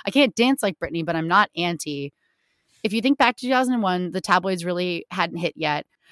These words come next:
There wasn't really much as far as gossip, so maybe that was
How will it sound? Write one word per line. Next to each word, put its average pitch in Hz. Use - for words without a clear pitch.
There 220
wasn't 220
really 214
much 180
as 190
far 170
as 170
gossip, 165
so 170
maybe 175
that 165
was 156